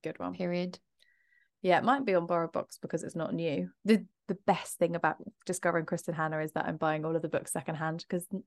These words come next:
Speaker 1: they're not new.
Speaker 2: Yeah.
Speaker 1: Apart from new one next year. Ah, so exciting. Um, and then the other one that's in my top ten is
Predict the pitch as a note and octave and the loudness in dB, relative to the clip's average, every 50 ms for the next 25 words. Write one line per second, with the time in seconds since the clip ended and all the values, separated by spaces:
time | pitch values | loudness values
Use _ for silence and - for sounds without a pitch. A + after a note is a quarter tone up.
0 | _ - F#3+ G3 G#3 A3 G3 A#3+ - F3+ F3+ F3+ F3+ F3 E3 E3+ - _ - - | _ -4 -4 -2 2 4 6 6 8 8 6 6 6 4 2 -2 -8 _ -20 -20
1 | - - - - - - - - - F#3 G3 G3 G3 G#3+ G3 G3 G3 G3+ G#3 G#3 | -18 -16 -16 -18 -18 -20 -8 -4 2 4 4 4 4 4 2 4 4 6 6 4
2 | G#3 G#3+ A3 G3+ - - A3 G#3+ - - - C#5+ - - F4 - - D4+ D4+ D4 | 4 4 2 0 2 2 4 4 6 4 2 2 0 -6 -8 -4 -4 -4 -4 -6
3 | D4 C#4 - - - - - - - - - A#3 A3+ A3+ A3+ A3+ A3+ A3+ A3 - | -8 -12 -10 -10 -8 -8 -8 -8 -2 4 6 8 8 10 10 10 8 8 6 4
4 | - B3 B3 B3 B3 C#4 D4 D#4 C#4 A#3+ A3+ A3+ A3 A3+ - - G3+ G#3+ G#3+ G#3 | 6 8 8 8 10 10 10 12 12 12 10 10 8 6 4 4 4 4 4 2
5 | - - - A3+ A#3 B3+ A3+ G3+ G3 F3+ F3+ F#3 F#3+ F#3 F3+ - G3 F#3 F3+ F#3 | 2 4 6 6 6 6 6 6 6 4 4 4 0 -2 -2 -2 0 2 2 0
6 | F3 - - - - - - - F3+ F3 F3 F3+ F3+ F3+ F3+ F#3 F3 - _ _ | 0 0 -2 -4 -4 -4 -4 0 2 4 4 4 4 2 0 -2 -4 -6 _ _
7 | _ _ _ _ _ _ _ _ _ _ _ _ - G3 F#3+ F#3 F#3 F3+ F3+ F3+ | _ _ _ _ _ _ _ _ _ _ _ _ 6 8 8 10 10 10 8 8
8 | F3 F3 - | 6 4 -2